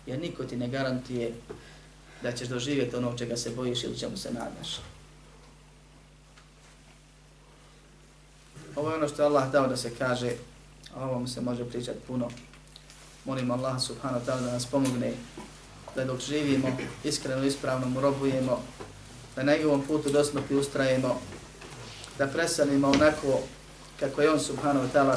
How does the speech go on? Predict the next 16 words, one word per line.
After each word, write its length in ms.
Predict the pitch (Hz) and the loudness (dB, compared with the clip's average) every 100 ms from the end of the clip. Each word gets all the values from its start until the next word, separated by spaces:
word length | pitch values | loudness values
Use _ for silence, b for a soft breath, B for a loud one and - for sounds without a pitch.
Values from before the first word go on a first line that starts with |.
| - | 4
s 20 | |
nama 200 | 143 135 | 4 4
zadovoljan, 460 | 143 135 131 127 | 4 4 4 4
da 100 | 127 | 2
bude 240 | 143 151 135 | 2 2 2
s 100 | - | 2
nama 160 | 135 | 0
zadovoljan, 520 | 131 135 131 127 127 117 - - - - - B B B B - | 0 0 0 0 0 -2 -4 -14 -16 -14 -14 B B B B 0
da 80 | 139 | 4
dok 180 | 147 | 4
živimo 380 | 143 180 175 156 | 6 6 8 6
sebi 300 | 147 170 151 | 4 4 4
i 60 | 147 | 4
drugima 340 | 156 151 143 | 4 4 6
dobro 320 | 139 156 147 | 6 6 4
činimo 500 | - 147 139 135 131 | 2 4 6 8 6